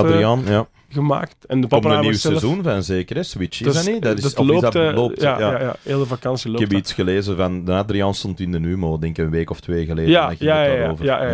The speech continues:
Speaker 1: Ja.
Speaker 2: ja. Eh, ik
Speaker 1: Ja.
Speaker 2: vind dat, ik vind zelfs een quizvraag voorlezen. Ik, ik heb, ik heb, ik zit... Ja, op papier zit ik ook in een quizploegje.
Speaker 1: Mhm.
Speaker 2: De Lustige Ludo's,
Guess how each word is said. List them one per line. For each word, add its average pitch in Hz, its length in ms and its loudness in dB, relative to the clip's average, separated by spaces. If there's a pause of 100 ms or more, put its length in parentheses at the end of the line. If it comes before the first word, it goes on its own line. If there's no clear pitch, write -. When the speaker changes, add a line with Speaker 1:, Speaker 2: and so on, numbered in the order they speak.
Speaker 1:
Ja. - 0 - (380)
Speaker 2:
ja. 113 340 -4
Eh, - 20 -
ik 104 60 -8 (280)
Speaker 1:
Ja. 175 100 -6
Speaker 2:
vind 175 220 4
dat, 170 160 4
ik 156 160 2
vind 175 180 2
zelfs 170 200 4
een 156 140 2
quizvraag 180 460 0
voorlezen. 208 520 2
Ik, 156 180 -10
ik 135 140 -14
heb, 143 100 -4 (300)
ik - 140 -18
heb, 123 140 -6
ik - 100 6
zit... - 220 -6
Ja, 107 260 -6 (360)
op 135 120 -10
papier 170 320 2
zit 160 120 2
ik 170 100 -2
ook 156 120 -2
in 160 80 2
een 135 100 2
quizploegje. 190 640 -6 (240)
Speaker 1:
Mhm. 95 300 -2
Speaker 2:
De 127 100 -2
Lustige 120 400 -2
Ludo's, 151 520 -2